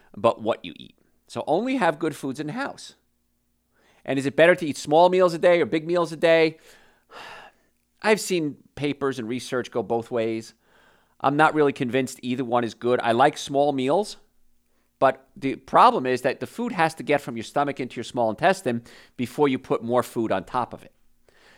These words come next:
So if you're eating every two hours, the food isn't digested, you're putting more food on top of it, doesn't work that well. So what you wanna do is make sure you're hungry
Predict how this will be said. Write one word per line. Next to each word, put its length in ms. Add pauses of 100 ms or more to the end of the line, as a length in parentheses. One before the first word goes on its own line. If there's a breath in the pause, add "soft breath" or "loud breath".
(200 soft breath)
So 160
if 120
you're 180
eating 300
every 180
two 220
hours, 380
the 60
food 280
isn't 240
digested, 480
you're 60
putting 200
more 140
food 200
on 120
top 260
of 100
it, 300
doesn't 240
work 200
that 140
well. 240 (420 soft breath)
So 120
what 220
you 40
wanna 200
do 240
is 180
make 220
sure 120
you're 120
hungry 560